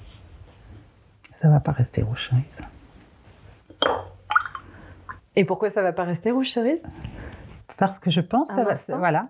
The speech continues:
Speaker 1: Vous voyez ? <laughs> Ça a déjà commencé à devenir bleu. Et en fait, elle s'oxyde.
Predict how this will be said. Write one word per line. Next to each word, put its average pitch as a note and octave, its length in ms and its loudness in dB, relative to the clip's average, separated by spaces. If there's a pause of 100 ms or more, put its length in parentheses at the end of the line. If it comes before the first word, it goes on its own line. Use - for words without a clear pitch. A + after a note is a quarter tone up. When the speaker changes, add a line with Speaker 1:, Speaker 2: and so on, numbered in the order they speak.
(120)
Speaker 1:
Vous A3+ 280 2
voyez ? A3+ 260 4 (680)
<laughs> - 840 -14
Ça D#3+ 120 0
a - 20 6
déjà D#3 200 6
commencé E3+ 340 2
à D#3+ 40 4
devenir D3+ 320 4
bleu. C3 240 2 (1040)
Et D3+ 60 8
en C#3+ 40 10
fait, E3 220 2
elle - 160 2
s'oxyde. C#3 500 0